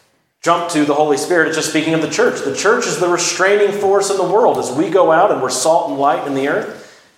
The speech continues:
Once the church is removed, then it's only darkness. It's only bitterness in the world. And the man of lawlessness is able to reign.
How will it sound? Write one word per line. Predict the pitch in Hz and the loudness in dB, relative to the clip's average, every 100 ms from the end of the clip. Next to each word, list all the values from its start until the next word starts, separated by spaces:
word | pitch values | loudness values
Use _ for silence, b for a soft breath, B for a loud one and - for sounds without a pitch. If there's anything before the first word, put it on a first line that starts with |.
| - | -6
Once | 165 | -4
the | 165 | -4
church | - 190 196 | 0 0 0
is | 160 | -2
removed, | 151 175 202 139 | 0 2 2 2
then | 156 | 0
it's | 147 | 0
only | 156 143 | 0 0
darkness. | 139 139 139 - - - - _ _ _ | 0 0 -4 -10 -14 -18 -20 _ _ _
It's | |
only | 139 131 | -4 0
bitterness | 135 127 104 104 - | 0 -2 -4 -8 -8
in | 110 | -6
the | 107 | -4
world. | 104 80 - | -4 -6 -10
And | 117 | -8
the | 123 | -2
man | 139 139 | 0 0
of | 135 | 2
lawlessness | 127 127 120 120 104 | 4 4 2 -6 -8
is | 107 | -6
able | 117 107 | -4 -2
to | |
reign. | 107 123 123 | -2 -2 -4